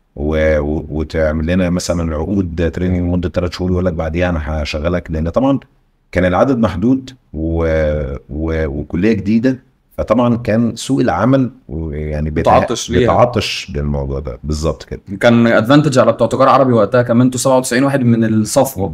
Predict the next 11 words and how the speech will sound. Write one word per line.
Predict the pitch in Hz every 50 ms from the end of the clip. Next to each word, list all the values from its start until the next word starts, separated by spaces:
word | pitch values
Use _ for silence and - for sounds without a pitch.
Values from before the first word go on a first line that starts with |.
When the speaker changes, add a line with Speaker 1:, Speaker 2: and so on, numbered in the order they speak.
| 90 87
Speaker 1:
بالظبط | 82 80 82 87 87 87 90 90 87 - - 87
كده، | 76 - - 73 71 73 73 69 69 69 69
هي | 73 82 90 85
دي | 80 87
الفكره | - - - 85 76 - - - 73
يعني. | 71 67 65 117
Speaker 2:
مم. | 113 110 107 110 110 - _ - -
Speaker 1:
بس | 82 90 92 - - - -
واخد | - 80 80 80 76 - 76 76
بالك، | 82 87 95 101 - _ _
ف، | -